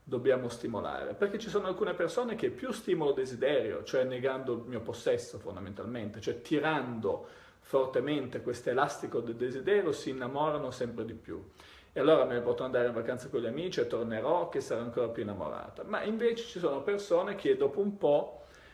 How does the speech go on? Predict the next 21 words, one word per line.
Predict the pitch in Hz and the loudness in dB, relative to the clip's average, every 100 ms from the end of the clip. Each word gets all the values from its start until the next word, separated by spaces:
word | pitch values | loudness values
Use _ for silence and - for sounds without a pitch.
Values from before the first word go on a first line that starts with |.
| - | -12
hanno | - 180 | 0 2
una | 175 | 2
parte | 170 170 165 | 2 2 2
emotiva | 151 196 170 | 0 2 4
che | 151 | 2
non | 131 120 | -2 0
tollera | - 123 113 110 | 2 4 4 0
tanto | - 120 120 | -2 -4 -4
desiderare, | 117 110 117 120 113 98 92 104 | -4 -6 -2 0 2 0 0 2
dopo | 135 202 | 0 0
un | 190 - | -4 2
po', | 139 151 165 147 127 | 4 6 6 6 4
eh, | 123 117 113 113 | 4 4 0 0
dopo | 139 135 | 0 0
aver | 139 139 | 2 2
desiderato | 139 139 135 139 120 104 131 | 2 2 2 4 2 2 -2
e | |
non | 135 123 | -2 0
posseduto, | 160 - 165 131 139 | 0 0 -2 -2 -2
si | - 95 | -4 -8
sgancia. | 120 101 - 104 - - | -4 -4 -4 -10 -10 -12